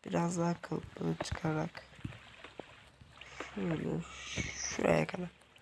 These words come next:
Kadar su gelmesini engellesin. Abim özür dilerim de hani. Su maalesef ki gitti. Bu arada şu an buradaki tüm obsidian'e kasmak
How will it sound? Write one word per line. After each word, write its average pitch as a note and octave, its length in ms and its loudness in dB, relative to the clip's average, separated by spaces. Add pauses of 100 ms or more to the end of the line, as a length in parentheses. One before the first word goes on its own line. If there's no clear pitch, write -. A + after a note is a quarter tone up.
(760)
Kadar E3+ 160 6
su - 300 4
gelmesini D#3 600 6
engellesin. - 720 -4 (1600)
Abim C#3+ 520 8
özür D#3 260 2
dilerim C#3+ 440 6
de C#3+ 60 2
hani. D3+ 320 0 (2000)
Su - 400 -8 (340)
maalesef D3+ 520 8
ki D3 140 2
gitti. - 320 -4 (1400)
Bu F#3+ 100 8
arada G3 160 10
şu - 340 12
an F#3+ 220 8
buradaki F#3 320 6
tüm F3+ 280 6
obsidian'e D#3 600 4
kasmak E3 400 2